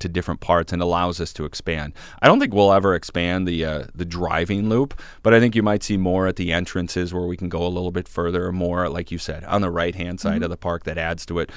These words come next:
Speaker 1: where most people aren't walking. So it, so it is pretty safe, and I would bet, <sighs> gosh, last count it was like fifteen or sixteen miles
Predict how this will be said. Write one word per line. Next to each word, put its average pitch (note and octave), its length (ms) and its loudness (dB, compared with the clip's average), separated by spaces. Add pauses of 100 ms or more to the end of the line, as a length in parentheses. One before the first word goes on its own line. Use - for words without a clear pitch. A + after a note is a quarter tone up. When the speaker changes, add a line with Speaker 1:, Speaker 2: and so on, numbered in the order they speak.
(180)
Speaker 1:
where D3 140 0
most G#2 240 0
people F2 240 -2
aren't E2 160 -2
walking. D2+ 500 -6
So F2+ 220 0
it, - 140 -2
so C#3 160 2
it C3 60 4
is C3+ 140 4
pretty F#2+ 240 2
safe, - 340 0
and D2+ 220 -6 (380)
I G#2 200 8
would G2 200 4
bet, F#2+ 260 6 (240)
<sighs> - 260 -10
gosh, D#2+ 260 -4
last E2+ 280 2
count E2 240 -2
it D2 40 -2
was D2 220 -6
like D2 160 -8
fifteen E2+ 400 -6
or D#2 40 -6
sixteen D#2 520 -8
miles D2+ 520 -8